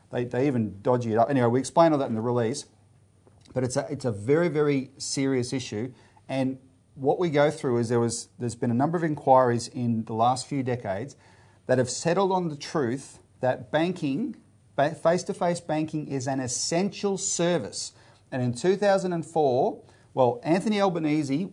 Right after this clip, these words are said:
when he was a backbencher in nineteen ninety-nine, participated in one of these inquiries. And in two thousand and four, there was a follow-up because, which Penny Wong participated in. And they are probably the two most senior ministers in this government, right? And in the Penny Wong one, she wrote there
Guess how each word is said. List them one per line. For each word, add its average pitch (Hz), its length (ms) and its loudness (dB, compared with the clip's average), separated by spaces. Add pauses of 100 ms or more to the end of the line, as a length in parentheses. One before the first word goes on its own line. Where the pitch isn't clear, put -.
(140)
when 123 160 -4
he 131 60 0
was 123 100 -2
a 123 40 -4
backbencher 160 500 -2
in 143 100 -2
nineteen 143 480 0
ninety-nine, 131 540 -2
participated 127 580 -2
in 123 80 0
one 123 120 0
of 117 40 -2
these 113 160 -4
inquiries. 127 540 -2 (480)
And 127 80 2
in 120 100 2
two 180 200 2
thousand 165 360 0
and 143 100 -4
four, 139 200 2
there 127 100 0
was 120 80 0
a 110 80 -6
follow-up 151 640 0
because, 120 480 -4
which 123 240 -6
Penny 143 240 0
Wong 135 320 0
participated 123 640 -6
in. 95 180 -4 (260)
And - 120 4
they - 60 8
are 151 180 8
probably 139 260 2
the 120 100 -2
two 175 220 0
most 151 300 0
senior 135 300 0
ministers 123 760 -4
in 117 140 -2
this 120 160 -2
government, 113 420 -4 (140)
right? 127 260 0 (340)
And 131 120 0
in 131 80 2
the 117 40 0
Penny 180 280 0
Wong 160 260 8
one, 127 280 2
she 196 360 2
wrote 180 400 6
there 127 360 2